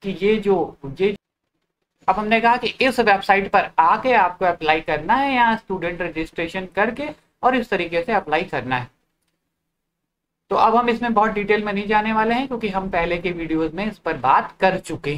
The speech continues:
हैं। तो अब आगे बढ़ते हैं। तो एक बात तो हो गई कि आपको उस वेबसाइट पे जाकर ऑनलाइन अप्लाई कर देना है।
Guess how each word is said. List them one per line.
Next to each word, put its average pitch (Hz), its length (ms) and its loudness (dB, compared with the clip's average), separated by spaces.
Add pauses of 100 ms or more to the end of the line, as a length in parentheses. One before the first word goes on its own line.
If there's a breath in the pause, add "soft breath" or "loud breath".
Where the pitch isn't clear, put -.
हैं। 135 300 0 (920)
तो 165 440 0
अब 190 380 2
आगे 196 280 4
बढ़ते 196 300 0
हैं। 190 100 -2 (880)
तो - 60 0
एक 226 260 2
बात 233 240 4
तो 233 80 4
हो 202 140 4
गई 240 140 2
कि 233 100 2
आपको 208 360 2
उस 202 220 0
वेबसाइट 180 380 0
पे 190 120 -4
जाकर 175 360 0
ऑनलाइन 160 420 0
अप्लाई 143 340 -2
कर 139 160 -4
देना 131 260 -4
है। 139 180 -8